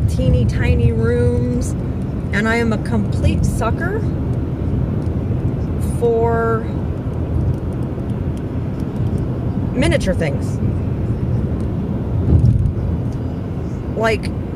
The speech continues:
ridiculous sucker for mini things. Hold on, I gotta switch lanes here. So what do I do? Oh,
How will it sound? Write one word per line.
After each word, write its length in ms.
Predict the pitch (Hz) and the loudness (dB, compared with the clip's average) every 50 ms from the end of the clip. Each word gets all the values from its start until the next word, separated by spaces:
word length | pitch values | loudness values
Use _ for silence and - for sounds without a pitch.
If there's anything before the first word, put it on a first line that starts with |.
| - - - - - - - - - - | -4 -4 -4 -4 -4 -4 -4 -4 -2 0
ridiculous 680 | 233 254 240 277 302 - - 247 226 208 185 180 - | 0 0 0 0 0 2 2 2 4 4 2 0 0
sucker 280 | - 214 175 - 185 170 | -2 -2 0 0 0 0
for 160 | - - 180 | 0 0 2
mini 260 | 175 180 170 165 151 | 2 2 2 0 0
things. 400 | - - 131 - - - - - - - - - - - - - - - - - - - - - - - - - - - - - - - - - | 0 0 0 0 0 0 0 0 0 0 0 0 0 0 0 -2 -2 -4 -4 -4 -4 -2 -2 -2 -2 -2 -2 -2 -4 -2 -2 -2 -2 -2 -2 -2
Hold 120 | - 175 151 | -2 -2 -2
on, 80 | 123 | -2
I 80 | 151 147 | -2 0
gotta 140 | 139 - - | 0 0 0
switch 340 | - - - 175 170 - | 0 0 0 0 0 0
lanes 260 | 160 151 143 147 - - | -2 -2 -2 -2 -2 -2
here. 120 | - - - - - - - - - - - - - - - - - - - - - - - - - - - - - - - - - - - - - - - - - - - - - - - - - - - - - - - - - - - - - - - - - - - - - - - - - - - - - - - - - | -2 -4 -4 -2 -4 -4 -4 -2 2 2 4 4 4 2 2 0 -2 -2 -2 -2 -4 -4 -4 -4 -4 -4 -2 -2 -2 0 0 0 0 2 2 2 2 2 2 0 0 0 0 0 0 0 0 0 0 0 0 -2 -2 -2 0 0 0 -2 -2 -2 -2 -2 -2 -2 -2 0 0 2 2 2 2 2 0 2 2 0 2 2 2 2 2
So 160 | - - 269 | 2 2 2
what 140 | 277 277 269 | 2 4 4
do 100 | 269 277 | 4 4
I 140 | 269 269 269 | 2 2 2
do? 400 | - 285 285 285 294 294 294 - - - - - - - - - - - - - - - - - - - - - - - - - - - | 2 2 2 4 4 2 2 0 0 -2 -2 0 0 -2 -2 -2 -2 -2 -2 0 0 0 0 0 0 0 0 -2 -2 -2 -2 -2 -2 0
Oh, 160 | 214 214 | 0 0